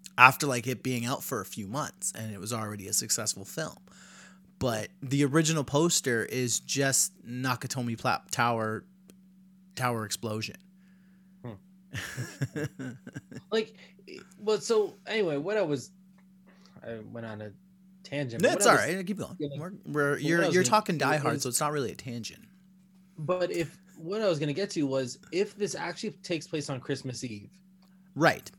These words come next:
Speaker 2: why is the Christmas party on Christmas Eve?
Speaker 1: See, that's a
Speaker 2: Christmas
Speaker 1: movie trope.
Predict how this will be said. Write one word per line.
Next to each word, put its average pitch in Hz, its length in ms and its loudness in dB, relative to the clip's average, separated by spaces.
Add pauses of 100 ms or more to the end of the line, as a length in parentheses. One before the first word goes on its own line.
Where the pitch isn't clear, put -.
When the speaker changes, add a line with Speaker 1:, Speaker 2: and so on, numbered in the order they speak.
(640)
Speaker 2:
why 185 720 -2
is 180 300 -2
the 156 360 0
Christmas 196 420 -2
party 143 380 -2 (140)
on 147 260 -2
Christmas 139 560 -4
Eve? 117 360 -8 (960)
Speaker 1:
See, 190 200 6
that's 175 320 6
a - 80 10
Speaker 2:
Christmas 180 160 6
Speaker 1:
movie 208 240 4
trope. 110 420 0